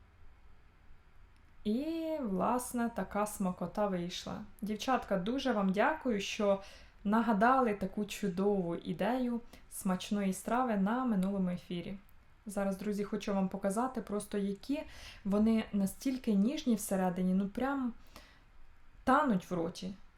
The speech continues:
Аж пористі такі, погляньте, дивіться, бачите? Ось.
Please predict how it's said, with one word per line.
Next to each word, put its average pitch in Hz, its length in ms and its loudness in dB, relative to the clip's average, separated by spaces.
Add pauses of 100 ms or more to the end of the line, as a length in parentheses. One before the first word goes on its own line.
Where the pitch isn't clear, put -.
(840)
Аж - 240 -2
пористі 226 680 -2
такі, 180 320 -6
погляньте, 185 580 -2
дивіться, 185 380 -2
бачите? 196 460 -4 (2000)
Ось. 185 360 -4